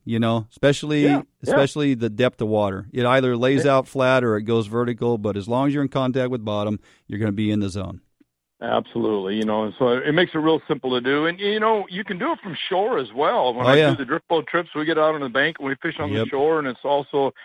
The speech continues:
Speaker 2: an, an effective technique up there. The main thing is casting it out, make sure it's tangle free.
Speaker 1: Right.
Speaker 2: That's the, the most challenging part of it, and the rest of it just kinda drag it down river. That's all they call dragging.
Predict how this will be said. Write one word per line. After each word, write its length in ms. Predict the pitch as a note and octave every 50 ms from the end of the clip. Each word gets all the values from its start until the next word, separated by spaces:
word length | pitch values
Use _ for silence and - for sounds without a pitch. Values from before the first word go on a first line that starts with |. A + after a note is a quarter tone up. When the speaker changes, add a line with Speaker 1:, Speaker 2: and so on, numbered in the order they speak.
| - - - - _ _ -
Speaker 2:
an, 240 | C3 C3 C3+ B2+
an 260 | - - C3 B2+ A2 -
effective 540 | - B2+ - - E3 D3+ - - C#3 B2+ - -
technique 440 | D3+ C3+ - _ C3 C3 A2+ -
up 120 | B2+ A#2+ - -
there. 160 | B2 B2 A#2
The 60 | A#2+
main 240 | C3 D3+ E3+ F3+ D#3
thing 160 | - F3+ E3
is 100 | D3+ C3 - -
casting 440 | - C#3+ D3 D#3 - _ G3+ F#3+ F3
it 80 | E3
out, 260 | D#3+ D#3+ E3 F3 F3 _
make 220 | A#2+ B2+ C3 C3+
sure 160 | - - D3+ D3
it's 100 | C3 - _
tangle 340 | - D3+ D#3 D#3 E3 D#3+ - -
free. 300 | - D#3 D3+ D#3+ F3 F#3 _ - - - -
Speaker 1:
Right. 240 | A2+ A#2 A#2 A#2 A#2
Speaker 2:
That's 140 | B2 B2+ A#2+ _
the, 300 | - C3 B2+ B2 B2 B2 A#2+
the 100 | B2 B2
most 300 | B2 B2+ C3 D3 D3+ - -
challenging 500 | - C#3+ C#3+ D3 D3+ D3+ C#3 C3+ C#3+ C3
part 260 | - - D3 D3 D3
of 120 | D3 D3 D3
it, 120 | D3+ D3 _
and 60 | B2 A#2
the 40 |
rest 220 | A#2+ B2+ C3+ C#3+ - -
of 100 | C#3+ C3+
it 100 | C#3+ C#3
just 160 | C#3 B2 -
kinda 220 | - C3 C3 A2
drag 340 | F#2 F2+ G#2 A2 B2+ C#3+ C#3+
it 100 | C#3+ C3
down 280 | C#3 C#3+ D3+ D3+ D3+ C#3+
river. 240 | C#3+ C3+ A#2 G2 G2+
That's 120 | G#2+ - -
all 140 | B2 C3
they 60 | C3+ C#3+
call 200 | - C#3 C#3 C#3
dragging. 480 | B2+ B2 A#2 A2+ A2 G2 F#2+ F2 F2